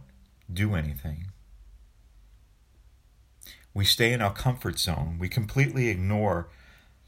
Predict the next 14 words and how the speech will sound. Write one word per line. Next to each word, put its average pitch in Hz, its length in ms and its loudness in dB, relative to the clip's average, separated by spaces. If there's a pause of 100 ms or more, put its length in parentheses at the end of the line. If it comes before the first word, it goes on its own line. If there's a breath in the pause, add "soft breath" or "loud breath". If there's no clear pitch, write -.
(1500 soft breath)
condemnation 101 1000 0 (480)
that 90 160 0
hangs 127 380 2
over 113 300 0
the 87 120 0
heads 110 320 -2
of 87 140 -2
unbelievers 95 1000 0 (3750 soft breath)
as 107 180 2
a 120 60 -2
result 123 580 2
of 107 140 0
their 104 180 2
unbelief. 107 800 -4